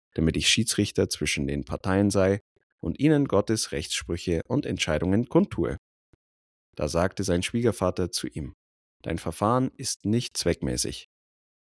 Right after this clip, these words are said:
Dabei musst du selbst und ebenso auch diese Leute,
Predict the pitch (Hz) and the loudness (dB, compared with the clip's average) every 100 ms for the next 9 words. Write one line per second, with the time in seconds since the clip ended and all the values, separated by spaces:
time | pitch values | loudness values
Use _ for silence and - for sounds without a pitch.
0 | _ 85 85 95 107 - 92 82 95 151 | _ -4 0 2 0 -2 -4 0 0 0
1 | - - 92 - 117 135 117 110 - 98 | -4 -6 -8 -6 -2 -2 2 2 2 0
2 | - 98 90 73 78 69 67 | -2 -2 0 2 0 -2 -8